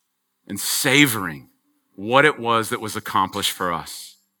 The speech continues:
This past Friday was Good Friday. It was two thousand years ago that Jesus took the Passover meal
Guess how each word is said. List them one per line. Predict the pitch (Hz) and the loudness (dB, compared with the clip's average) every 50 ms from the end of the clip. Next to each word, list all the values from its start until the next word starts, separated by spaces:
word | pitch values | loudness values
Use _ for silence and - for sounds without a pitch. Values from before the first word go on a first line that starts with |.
| _ _ _ _ _ _ _ _ _ _ _ _ _ _ _ _ - | _ _ _ _ _ _ _ _ _ _ _ _ _ _ _ _ -6
This | 127 - | -4 2
past | - - 156 151 143 - | 6 8 8 8 8 6
Friday | - - 160 151 147 139 127 123 | 6 8 8 10 10 8 8 6
was | 123 123 120 | 2 0 0
Good | - - 139 135 - | 0 0 0 0 4
Friday. | - 151 139 135 123 110 98 92 87 - _ _ _ _ _ _ _ _ _ _ _ _ _ _ _ _ _ _ - | 6 8 8 10 8 8 6 2 0 -8 _ _ _ _ _ _ _ _ _ _ _ _ _ _ _ _ _ _ -8
It | |
was | 113 107 - | -6 -6 -4
two | - 131 135 | -4 0 6
thousand | 143 156 147 143 143 - 147 139 | 8 10 10 10 10 6 4 6
years | 135 143 143 131 - | 8 8 8 6 4
ago | 127 107 120 113 113 117 139 147 - _ _ _ _ _ _ _ _ _ _ _ _ _ _ _ _ | 2 6 8 8 8 6 4 0 -10 _ _ _ _ _ _ _ _ _ _ _ _ _ _ _ _
that | - 113 | -6 -6
Jesus | 104 104 - 131 139 156 156 139 - 120 120 120 - - - - - - - _ _ _ _ _ _ _ _ _ _ _ _ _ - | -4 0 4 6 6 6 6 6 4 2 2 2 0 -4 -8 -8 -10 -12 -16 _ _ _ _ _ _ _ _ _ _ _ _ _ -2
took | - 165 156 147 - | 0 2 2 2 2
the | - 131 123 117 - _ _ - | 2 2 2 2 0 _ _ -4
Passover | - - 156 151 165 165 - - - 151 151 139 135 131 123 | 2 6 8 8 8 6 4 0 -2 0 0 2 2 2 2
meal | 123 127 120 117 104 87 73 - _ | 2 2 2 2 0 -2 -4 -8 _